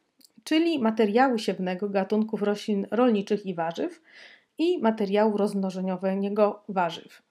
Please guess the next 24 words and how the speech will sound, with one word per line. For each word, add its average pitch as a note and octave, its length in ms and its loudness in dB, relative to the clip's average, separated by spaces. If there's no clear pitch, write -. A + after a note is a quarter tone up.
Natomiast A3 680 0
drugie G3 640 2
rozporządzenie F#3 920 -4
to C#4+ 120 2
rozporządzenie A#3+ 720 2
dwa G3+ 240 2
tysiące F#3+ 400 -4
dwadzieścia F3 480 -8
jeden A3+ 380 -4
łamane C4 440 4
na G#3+ 160 2
jedenaście G#3 640 0
sześćdziesiąt F#3+ 580 -6
pięć, - 340 -6
zezwalające G#3+ 1040 2
na G3+ 360 2
stosowanie A#3+ 880 0
niektórych A3+ 520 0
produktów G#3+ 880 -2
i A#3+ 60 -4
substancji G#3+ 760 -4
w - 120 -16
produkcji A#3 560 -2
ekologicznej G3 840 -4